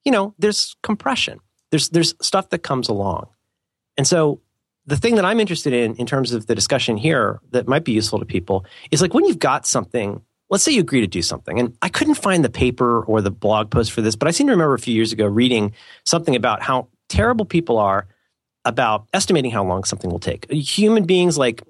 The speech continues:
there's that, what is it, Hofstadter's law, which is that everything takes, you know, the guy who wrote Gödel, Escher, Escher, Bach.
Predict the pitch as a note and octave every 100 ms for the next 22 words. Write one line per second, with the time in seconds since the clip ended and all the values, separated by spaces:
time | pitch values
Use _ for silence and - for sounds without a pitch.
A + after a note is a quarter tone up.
0 | _ _ _ D3+ D3+ D#3 C3+ C#3+ B2+ A#2
1 | C3 - C#3 C3 B2+ B2 A2 G#2 B2 C#3+
2 | _ _ _ _ _ _ - - - -
3 | C#3 C3+ G#2+ A#2+ B2+ B2+ D3+ D#3 D3 D#3
4 | C3+ - C#3+ C3 B2+ B2 B2 A#2 - A#2+
5 | A2+ A2+ C3+ A2+ - A2 A2+ G#2 A2